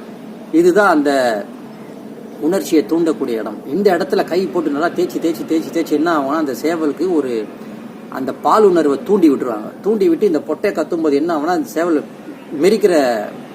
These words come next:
அந்த மூட்ல மாத்திருவாங்க அவரை. பெட்டை, பெட்டை குணம் வந்துரும் அதுக்கு, அந்த பெட்டையை தேடுற குணம் வந்துரும். அப்ப என்ன ஆகும், எடுத்துன்னு போய் திருப்பி களத்துல விடும்போது அந்த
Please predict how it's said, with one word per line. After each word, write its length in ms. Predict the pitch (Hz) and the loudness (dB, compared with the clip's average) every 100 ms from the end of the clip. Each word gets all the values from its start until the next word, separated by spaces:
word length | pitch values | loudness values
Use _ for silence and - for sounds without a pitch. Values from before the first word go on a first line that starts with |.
| - - - - - - - - - - - - - | -16 -16 -16 -16 -16 -16 -16 -16 -16 -16 -16 -14 -8
அந்த 160 | 151 156 | 2 4
மூட்ல 320 | 165 208 180 | 8 8 8
மாத்திருவாங்க 480 | 143 151 156 143 120 | 6 4 4 4 2
அவரை. 200 | 107 110 - - - - - - - - | -2 -4 -8 -14 -16 -14 -16 -16 -16 -6
பெட்டை, 400 | - - 220 151 143 | -4 2 2 2 0
பெட்டை 220 | 175 - | 0 2
குணம் 300 | 180 160 135 | 4 4 4
வந்துரும் 120 | 131 135 | 2 2
அதுக்கு, 280 | 110 95 | 0 -4
அந்த 140 | 113 113 | -8 -6
பெட்டையை 380 | 151 - 190 175 | -6 0 0 2
தேடுற 240 | 160 151 | 2 2
குணம் 340 | 139 147 117 | 2 0 0
வந்துரும். 180 | 107 104 - - - - - - - | -6 -8 -14 -18 -18 -18 -18 -16 -4
அப்ப 220 | 170 196 | 0 2
என்ன 160 | 202 208 | 4 4
ஆகும், 200 | 196 185 | 4 4
எடுத்துன்னு 180 | 214 | 4
போய் 140 | 202 - | 4 4
திருப்பி 240 | 196 185 | 2 2
களத்துல 400 | 175 175 175 170 | 2 2 2 2
விடும்போது 320 | 156 139 151 | 4 2 2
அந்த 160 | 190 | 2